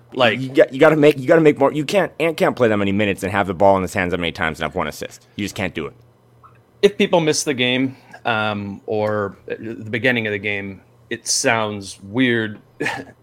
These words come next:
Speaker 1: I, I was not anticipating this, a main takeaway after the game, that it was gonna be a bad Ant game or an inefficient Ant game. He, he scored the first ten points of the game.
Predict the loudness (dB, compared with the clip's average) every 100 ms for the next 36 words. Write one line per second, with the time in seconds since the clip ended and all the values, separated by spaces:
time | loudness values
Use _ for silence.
0 | _ _ -2 4 4 2 0 2 2 2
1 | -4 -2 -4 -4 0 0 2 -2 -6 -12
2 | _ _ -8 -6 -4 -6 -8 _ _ _
3 | _ _ _ _ _ _ _ -6 -4 0
4 | 0 -2 -4 -4 0 0 0 -4 -10 -4
5 | -4 -4 -6 -10 _ _ _ -12 -10 -10
6 | -8 -8 -6 -6 -2 0 0 -4 -8 -8
7 | -4 -4 -4 -10 _ -4 -2 0 -2 -2
8 | -2 -4 -4 -6 -6 -6 -6 -6 -4 -4
9 | -4 -6 -10 -8 -8 -8 -6 -8 -4 -6
10 | -4 -6 -6 -8 -4 -4 -4 -8